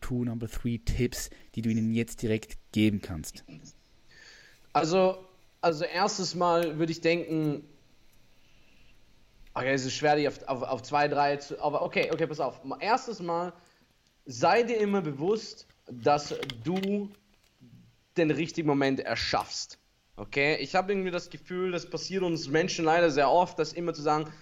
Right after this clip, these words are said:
Speaker 2: jetzt ist nicht der richtige Moment, ja. Wir, wir sehen ein hübsches Mädchen in unserer Klasse, in unserer Uni, im Bus, in der Bar und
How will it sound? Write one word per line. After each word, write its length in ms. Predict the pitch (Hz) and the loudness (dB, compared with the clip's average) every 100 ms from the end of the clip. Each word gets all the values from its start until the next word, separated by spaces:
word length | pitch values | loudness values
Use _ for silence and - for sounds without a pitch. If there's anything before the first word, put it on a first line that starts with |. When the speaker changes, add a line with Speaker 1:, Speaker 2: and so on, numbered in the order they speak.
| - | -2
Speaker 2:
jetzt 160 | 175 | 0
ist 60 | 160 | 0
nicht 200 | 175 170 | -4 0
der 80 | 147 | -2
richtige 320 | 143 147 127 | -2 -6 -4
Moment, 480 | 123 113 104 92 - | -4 -2 -4 -6 -6
ja. 320 | 107 131 151 - - - | 0 2 0 -6 -20 -2
Wir, 760 | 139 139 135 131 120 98 117 | 0 4 4 4 2 -4 -8
wir 80 | 135 | -6
sehen 200 | 131 165 | 2 2
ein 40 | 170 | 2
hübsches 340 | 170 - 143 | -2 -6 -4
Mädchen 320 | 151 156 156 | -2 -2 -4
in 160 | 143 139 | -6 -4
unserer 240 | 143 123 | -4 -4
Klasse, 420 | 117 131 135 - | -4 0 0 0
in 120 | 131 135 | -2 -2
unserer 320 | 135 127 151 | -2 -4 -4
Uni, 380 | 135 139 135 135 | -4 -2 -2 0
im 340 | 147 139 117 - | 0 -2 -4 2
Bus, 540 | 147 147 - - - - - - | 4 4 0 -6 -8 -12 -16 -14
in 180 | 143 165 | -2 2
der 80 | 147 | 2
Bar 600 | 123 139 143 143 139 - - _ - | 4 4 6 6 4 -2 -20 _ -4
und 420 | 156 165 170 139 | 2 2 2 -6